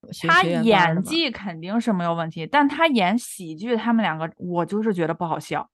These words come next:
Speaker 1: 我真的好，
Speaker 2: 我看屋顶就
Speaker 1: 我真的好 enjoy 他们这个节目，我就觉得
Speaker 2: <laughs>
Speaker 1: 从头到尾都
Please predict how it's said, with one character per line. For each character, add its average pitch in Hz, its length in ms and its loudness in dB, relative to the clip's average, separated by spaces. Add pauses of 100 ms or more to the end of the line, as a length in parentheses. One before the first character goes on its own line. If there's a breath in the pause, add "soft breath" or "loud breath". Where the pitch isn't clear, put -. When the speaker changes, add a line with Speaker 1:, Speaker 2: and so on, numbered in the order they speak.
(180)
Speaker 1:
我 226 160 4
真 233 180 6
的 294 60 2
好， 233 120 6
Speaker 2:
我 220 40 2
看 190 140 6
屋 180 40 4
顶 190 160 0
就 196 80 -2
Speaker 1:
我 202 60 0
真 247 140 -4
的 262 100 -2
好 190 260 0
enjoy 175 440 -2
他 185 120 -8
们 170 80 -6
这 170 80 -8
个 165 120 -6
节 147 160 -12
目， 156 140 -12
我 - 40 -10
就 220 140 -6
觉 214 120 6
得 208 140 -4 (160 loud breath)
Speaker 2:
<laughs> - 200 -20
Speaker 1:
从 202 280 -4
头 208 220 -2
到 214 180 2
尾 160 140 -4
都 180 180 -2